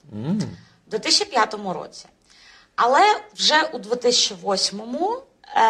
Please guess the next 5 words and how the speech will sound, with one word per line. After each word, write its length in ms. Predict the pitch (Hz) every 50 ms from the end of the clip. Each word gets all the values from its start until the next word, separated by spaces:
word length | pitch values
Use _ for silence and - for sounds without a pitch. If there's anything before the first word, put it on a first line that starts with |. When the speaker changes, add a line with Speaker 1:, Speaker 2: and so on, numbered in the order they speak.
| 220 220 220 214 214
Speaker 2:
е, 40 | 214
стало 460 | - - - - 247 254 262 233 - -
очевидно, 600 | - 208 - - 220 185 185 202 185 165 - - - -
що 240 | - - - 175 175
сектор 600 | 175 - - 226 208 208 208 - - 202 185 175